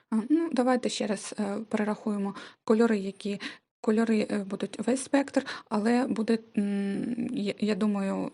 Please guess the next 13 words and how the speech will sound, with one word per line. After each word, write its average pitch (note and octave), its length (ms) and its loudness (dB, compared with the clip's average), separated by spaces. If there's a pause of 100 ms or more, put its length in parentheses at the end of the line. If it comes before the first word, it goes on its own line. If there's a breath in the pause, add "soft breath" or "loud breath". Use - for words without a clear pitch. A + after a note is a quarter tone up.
(400 loud breath)
якщо G#3 400 2 (340 loud breath)
одна G3+ 280 0
трапиться A#3+ 360 0
картина G#3+ 420 -2
з, - 240 -4
е, G3 260 0
кислотними G3 500 -4
кольорами, F#3+ 460 -2 (300 loud breath)
е, G3+ 300 -2
то G#3+ 100 0
й G3+ 80 0
добре, F3+ 380 2
а F3+ 100 0